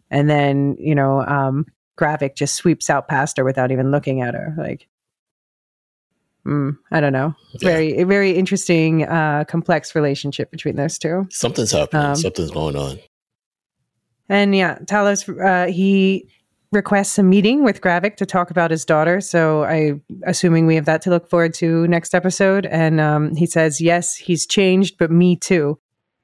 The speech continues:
Speaker 1: How do you, David, how do you think, um, that Gra-, uh, sorry, that Talos thinks that he has changed?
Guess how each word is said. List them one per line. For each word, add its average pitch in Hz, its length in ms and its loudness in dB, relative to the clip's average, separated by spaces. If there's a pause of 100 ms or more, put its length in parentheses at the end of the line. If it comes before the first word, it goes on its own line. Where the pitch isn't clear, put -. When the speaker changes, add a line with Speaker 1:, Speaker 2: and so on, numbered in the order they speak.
(800)
Speaker 1:
How 247 160 2
do 294 100 2
you, 294 540 4 (320)
David, 226 260 2
how 240 80 4
do 247 60 4
you 254 80 4
think, 233 280 2
um, 180 540 2
that 160 320 0
Gra-, 165 260 0
uh, 175 200 2
sorry, 170 240 2
that 156 160 -2
Talos 175 400 0
thinks 151 260 -2
that 151 160 -2
he 180 200 2
has 151 180 0
changed? - 500 -10